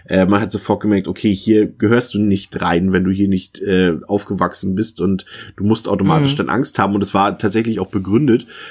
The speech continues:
Speaker 1: ähm, weil es am letzten Drehtag tatsächlich zu einem Vorfall kam, in dem ein Scharfschütze von einem Dach auf einen Kameratruck geschossen hatte. Also es war schon erstaunlich teilweise, was sich da in der Produktionsgeschichte so herauslesen lässt.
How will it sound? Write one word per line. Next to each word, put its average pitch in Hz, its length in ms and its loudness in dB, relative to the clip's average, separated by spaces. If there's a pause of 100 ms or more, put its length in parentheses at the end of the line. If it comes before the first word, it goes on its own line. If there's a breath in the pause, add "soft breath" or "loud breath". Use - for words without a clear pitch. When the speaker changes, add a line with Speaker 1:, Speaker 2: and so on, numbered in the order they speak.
(120)
Speaker 1:
ähm, 98 340 2
weil 98 140 2
es - 80 -2
am 95 80 4
letzten 101 320 0
Drehtag 113 460 0
tatsächlich 110 680 0
zu - 140 -2
einem 113 100 2
Vorfall 110 360 0
kam, 123 360 0
in 117 80 0
dem 107 280 0
ein 92 200 -4
Scharfschütze 107 540 0
von 90 160 -2
einem 92 140 2
Dach 92 240 0 (320 loud breath)
auf 98 120 -2
einen 117 100 2
Kameratruck 107 520 0
geschossen 87 440 -2
hatte. 78 300 -4 (180)
Also 87 160 -2
es 90 120 -4
war 85 300 0 (240)
schon 117 600 -2 (320)
erstaunlich 117 440 2
teilweise, 90 400 0
was 85 140 -2
sich - 100 -10
da 85 280 2 (400 loud breath)
in 98 120 0
der 95 60 4
Produktionsgeschichte 95 880 0
so 87 320 2
herauslesen 85 640 0
lässt. - 340 -6